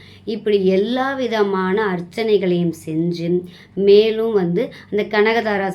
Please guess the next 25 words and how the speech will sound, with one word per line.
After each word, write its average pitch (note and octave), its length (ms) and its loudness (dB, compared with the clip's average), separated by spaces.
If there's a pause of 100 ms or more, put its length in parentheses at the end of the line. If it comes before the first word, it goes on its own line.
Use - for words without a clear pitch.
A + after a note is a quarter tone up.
ஸ்தோத்திரம், F#3+ 600 -4 (300)
லட்சுமி A3+ 420 -2
ஸ்துதி, F#3+ 580 0 (100)
அ, A3+ 80 -6
இப்ப B3+ 280 -2
எல்லாம் D4 240 -2
வந்து C4+ 240 -2
உங்களுக்கு A3+ 280 -2
பாடத் A#3 440 -2
தெரியலையா, F#3+ 300 0
ஆடியோ A3+ 460 -2
நிறைய G3 300 -2
கிடைக்குது F#3 420 -4
இல்லையா, F#3 300 -2
அதை A3 260 -8
கூட A3+ 280 -6
நீங்க F#3+ 240 0
போட்டு E3+ 320 -10
விட்டுறலாம். D#3 420 -14 (460)
அதை C#4 200 -2
போட்டு A#3 380 -2
விட்டும் F#3 280 -4
நம்ம F#3+ 280 2 (500)
பூஜை B3+ 300 -2 (100)
பண்ணலாம். D#3+ 420 -4